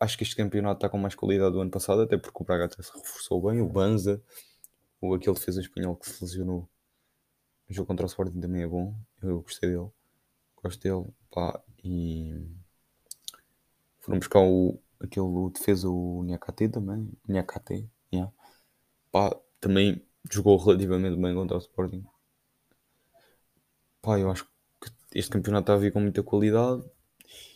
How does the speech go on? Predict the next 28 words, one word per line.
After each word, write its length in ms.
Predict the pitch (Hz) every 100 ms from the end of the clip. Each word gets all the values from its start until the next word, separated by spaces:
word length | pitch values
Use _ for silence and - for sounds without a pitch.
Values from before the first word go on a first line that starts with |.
| -
e 80 | 110
depois 480 | - - 120 120 101
vamos 320 | 101 110 95
ver 120 | 104
o 100 | 107
que 120 | -
é 20 |
que 120 | 92 107
influencia, 440 | - 117 117 104
né? 140 | 85
Porque 260 | 87 - -
influencia 460 | 85 - 90 - 90
depois 280 | - 90 87
os, 160 | 85 - - _ _ _ _ -
o 60 |
Mundial 240 | 98 92 90
vai 140 | 90
influenciar, 500 | 90 - 95 - 131
vai 180 | 170 110
influenciar 640 | 90 - 98 92 - 92 90 - _ _ -
as 60 | -
competições 440 | 104 90 95 95
europeias, 500 | 95 90 - - 143
isto 180 | 90 -
também 180 | 92 92
se 140 | -
o 40 | 92
Vitória 640 | 95 87 95 90 87